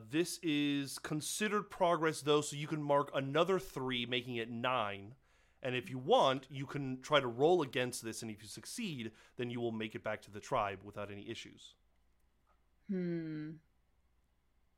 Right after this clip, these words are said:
Speaker 2: Yeah, there's no reason for
Speaker 1: There's
Speaker 2: me
Speaker 1: no
Speaker 2: not
Speaker 1: reason
Speaker 2: to.
Speaker 1: not to. Nine and ten are pretty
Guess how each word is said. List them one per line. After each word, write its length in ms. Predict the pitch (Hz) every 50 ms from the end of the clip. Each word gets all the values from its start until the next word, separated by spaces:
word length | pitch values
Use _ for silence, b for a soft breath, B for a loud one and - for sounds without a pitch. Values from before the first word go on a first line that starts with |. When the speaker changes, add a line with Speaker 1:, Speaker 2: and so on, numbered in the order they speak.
| _ _ _ _ _ _ 175 175 170 175 175
Speaker 2:
Yeah, 540 | 175 175 185 185 180 170 147 139 135 131 113
there's 220 | 160 180 185 196 180
no 100 | 185 175
reason 300 | 160 160 160 151 151 156
for 100 | - 147
Speaker 1:
There's 100 | 147 143
Speaker 2:
me 40 | 175
Speaker 1:
no 80 | 226 208
Speaker 2:
not 40 |
Speaker 1:
reason 200 | 208 202 156 175
Speaker 2:
to. 40 | 165
Speaker 1:
not 220 | 147 143 143 147 -
to. 260 | - 156 143 135 135 131
Nine 300 | 135 147 147 156 165 170
and 120 | 156 143
ten 280 | 131 - 143 135 135 131
are 120 | 123 117
pretty 680 | 107 - - - - 175 170 160 156 131 127 123 120